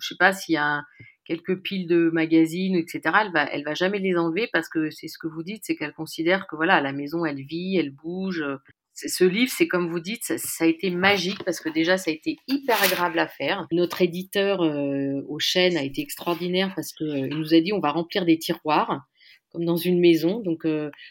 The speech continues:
pensez pas à la totalité, mais pensez à chaque petit tiroir que vous allez, euh, que vous allez, euh, remplir. Et puis, euh, je sais pas, ça, ça a été plein de joie, plein de, il y a pas eu, euh, il y a pas eu un problème, pas une, enfin, on a,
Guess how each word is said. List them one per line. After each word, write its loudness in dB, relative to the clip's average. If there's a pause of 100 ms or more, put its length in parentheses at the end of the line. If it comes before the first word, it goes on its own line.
(140)
pensez 0
pas 2
à 6
la 4
totalité, 0
mais 2
pensez -2
à 2
chaque -4
petit -12
tiroir -2
que 0
vous -6
allez, 2
euh, -4 (960)
que -2
vous -4
allez, 4
euh, -2
remplir. -2 (300)
Et 4
puis, -2
euh, 6
je -2
sais 2
pas, 0
ça, -6
ça -4
a 2
été 2
plein 0
de -2
joie, 0
plein -6
de, -2
il -4
y -2
a -8
pas -2
eu, 2
euh, -4 (640)
il -20
y -20
a -20
pas 6
eu 8
un 2
problème, 4
pas -2
une, -4
enfin, -8
on 4
a, 2